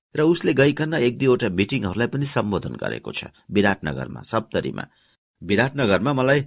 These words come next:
एकदमसँग आक्रमण गर्यो, "लुते हुनुभयो, खत्तम हुनुभयो" भनेर, "सरेन्डर गर्नुभयो" भनेर। अर्को मलाई आक्रमण हुन थाल्यो ठुल दाजुबाट। ठुल दाजु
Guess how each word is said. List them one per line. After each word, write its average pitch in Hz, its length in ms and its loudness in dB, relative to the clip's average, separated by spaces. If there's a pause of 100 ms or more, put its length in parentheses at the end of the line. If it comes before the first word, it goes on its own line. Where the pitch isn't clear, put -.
(160)
एकदमसँग 113 760 0 (260)
आक्रमण 65 420 -4
गर्यो, - 340 -10 (200)
"लुते 170 280 2
हुनुभयो, 71 720 -2
खत्तम 151 400 -2
हुनुभयो" 107 400 0
भनेर, 55 360 -6 (260)
"सरेन्डर 165 540 0
गर्नुभयो" 82 540 -2
भनेर। 50 360 -10 (760)
अर्को 143 280 0
मलाई 151 340 0 (320)
आक्रमण 107 400 0
हुन 76 180 -6
थाल्यो 71 300 -6
ठुल 67 160 -6
दाजुबाट। - 520 -12 (380)
ठुल 143 180 4
दाजु 147 320 2